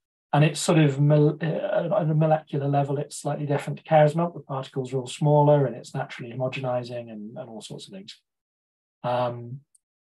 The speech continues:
so we think they will be commercial in that respect. We'll make, like, a, what, like, a five-day-old chèvre, like, a soft goat's cheese,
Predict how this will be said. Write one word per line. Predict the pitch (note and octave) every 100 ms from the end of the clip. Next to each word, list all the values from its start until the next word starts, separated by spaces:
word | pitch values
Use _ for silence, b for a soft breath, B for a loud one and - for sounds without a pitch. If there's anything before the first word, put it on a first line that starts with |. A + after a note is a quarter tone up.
| _ _ _
so | - D3+ D3 D3 - F#3+ F3+
we | D#3+ F#3+
think | F3+ - - F3 D#3 D3+ - _ _
they | E3+ C#3+
will | C#3+ C#3+
be | D3
commercial | C#3 C#3 C3+ - C#3
in | C3
that | B2+ C3
respect. | C#3 - B2 D3+
We'll | D3+ D#3
make, | C#3+ C#3 B2+ C#3 - _ D#3+
like, | B2 -
a, | B2 A#2 A#2+ - _ _ _ _ _ _ _ _
what, | C3+ C#3
like, | -
a |
five-day-old | C#3+ D#3+ D#3 D3 C#3+ C#3+ C3+ C3
chèvre, | B2 - C#3+ C#3 C3+ B2+ D3
like, | - C#3
a |
soft | - D3+ -
goat's | C3+ C#3 -
cheese, | C#3+ B2+ B2 A#2